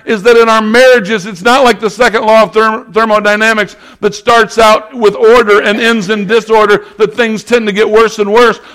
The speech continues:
But in, but in God's kingdom, it's meant to get better and better, amen? And so that as we, that, that as we choose,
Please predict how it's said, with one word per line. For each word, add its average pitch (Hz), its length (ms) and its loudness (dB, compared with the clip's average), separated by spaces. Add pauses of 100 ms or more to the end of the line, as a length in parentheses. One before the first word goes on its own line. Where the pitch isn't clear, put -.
But 285 200 -2
in, 233 300 -2
but 226 120 0
in 233 220 -2
God's 254 440 2
kingdom, 277 520 0 (220)
it's 226 200 -4
meant 254 360 -2
to 240 80 -4
get 208 340 -4
better 254 380 2
and 240 200 2
better, 247 400 4
amen? 233 600 0 (1800)
And 175 220 -6
so 220 280 0
that 208 140 2
as 185 220 0
we, 202 280 -2
that, 190 260 -4
that 208 100 2
as 180 140 0
we 202 100 -6
choose, 240 580 -4